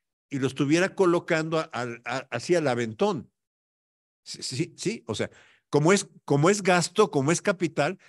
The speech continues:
dele solamente lo que le sirve. Las universidades públicas no vamos a caer en eso,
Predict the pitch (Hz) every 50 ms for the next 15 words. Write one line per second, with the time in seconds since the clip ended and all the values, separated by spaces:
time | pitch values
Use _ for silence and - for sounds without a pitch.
0 | _ _ _ 139 139 165 175 196 190 180 - 185 196 185 180 170 156 165 175 170
1 | 175 190 170 151 131 - - 135 123 120 123 117 - - 196 214 185 170 135 127
2 | 110 - - - _ _ _ _ _ _ _ _ _ _ _ _ _ _ _ _
3 | _ _ _ _ _ _ _ _ _ - 120 117 - 143 135 131 131 131 131 139
4 | 165 160 - 151 147 147 160 156 170 151 127 123 120 110 110 110 107 107 - 82
5 | - 92 95 98 101 107 117 147 156 135 - - 87